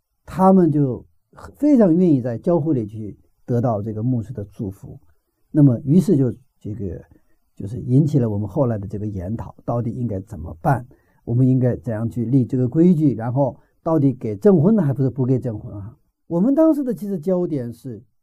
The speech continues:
我们应该教会建立一个什么样的规矩给这个要结婚的人的，结婚的兄弟姐妹，就是我们在教会里给他，啊，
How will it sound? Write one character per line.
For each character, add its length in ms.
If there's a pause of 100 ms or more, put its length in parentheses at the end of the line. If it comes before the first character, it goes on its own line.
(380)
我 120
们 140
应 100
该 140
教 180
会 140
建 220
立 80
一 40
个 120
什 160
么 80
样 60
的 100
规 320
矩 160
给 200
这 120
个 80
要 160
结 260
婚 200
的 120
人 180
的， 140
结 240
婚 160
的 80
兄 180
弟 120
姐 240
妹， 260 (160)
就 100
是 200
我 80
们 180
在 160
教 160
会 140
里 80
给 100
他， 140 (540)
啊， 260